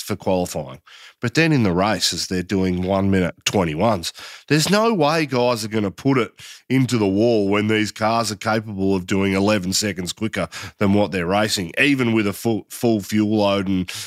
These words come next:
and some worn tyres. They should still be able to produce one fifteen, you know, one minute fifteens and drive that car on the edge. But that is the flip side of how we do it. We're managing pace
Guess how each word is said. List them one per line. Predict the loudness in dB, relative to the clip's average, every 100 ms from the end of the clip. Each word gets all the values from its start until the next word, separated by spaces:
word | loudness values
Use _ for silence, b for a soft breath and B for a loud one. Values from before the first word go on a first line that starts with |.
| B
and | -2 0
some | 0 0
worn | 0 0 -2
tyres. | 0 2 2 -2 -8 B _
They | -2
should | 0 0 -2
still | 0 0 2
be | 2
able | 2 2
to | -2
produce | -4 -6 -2 0 0 0
one | 0 0 0
fifteen, | -2 -2 0 0 0
you | -2
know, | -2 2
one | 2 4
minute | 2 0
fifteens | -2 -4 0 0 0
and | 0 -2
drive | 0 0 0
that | -4 -6
car | -8 -6 -4
on | -4
the | -4
edge. | -4 -6 -8
But | -8 -6 B B B B -4 2
that | 4 4
is | 0
the | -2
flip | -2 0 0 0
side | 0 0 0
of | -4 -10 -10
how | -2 0
we | 0
do | -2 -4
it. | -4
We're | -4
managing | 0 2 2 2 0 -4 -6
pace | -4 -2 0 -2